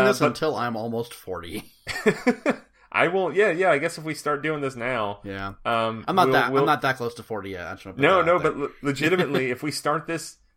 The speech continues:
Speaker 1: in, in this, the, the month of April two thousand sixteen, and we do one a month, then we will do the last ones a couple, couple months after I turn thirty.
Speaker 2: Oh, jeez. Wow.
Speaker 1: <laughs>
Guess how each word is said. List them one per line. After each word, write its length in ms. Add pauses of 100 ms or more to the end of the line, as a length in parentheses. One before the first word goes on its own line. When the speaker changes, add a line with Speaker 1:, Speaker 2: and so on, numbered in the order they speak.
Speaker 1:
in, 260
in 220
this, 320
the, 200
the 120
month 200
of 160
April 360
two 120
thousand 300
sixteen, 540 (360)
and 140
we 100
do 160
one 240
a 40
month, 420 (340)
then 280
we 100
will 140
do 140
the 100
last 320
ones 400
a 40
couple, 480
couple 300
months 300
after 320
I 40
turn 300
thirty. 300 (100)
Speaker 2:
Oh, 160
jeez. 360 (380)
Wow. 200 (200)
Speaker 1:
<laughs> 100